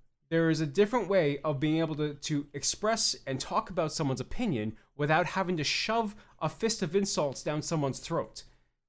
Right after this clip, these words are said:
Have an open-ended opinion, have an open-ended discussion with somebody with an open mindset who can understand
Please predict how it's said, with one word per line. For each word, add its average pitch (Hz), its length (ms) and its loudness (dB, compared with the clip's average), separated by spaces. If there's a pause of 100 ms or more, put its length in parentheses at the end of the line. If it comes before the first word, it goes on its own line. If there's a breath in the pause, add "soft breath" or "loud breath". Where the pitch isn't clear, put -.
(260)
Have 240 240 4
an 240 120 -2
open-ended 160 640 -2
opinion, 190 640 -2
have 165 180 -4
an 196 120 -4
open-ended 160 500 -4
discussion 196 600 -4
with 151 100 -6
somebody 214 340 -4
with 208 160 -8
an 233 100 -6
open 202 300 -4
mindset 165 460 -4
who 143 100 -8
can 151 160 -8
understand 143 560 -4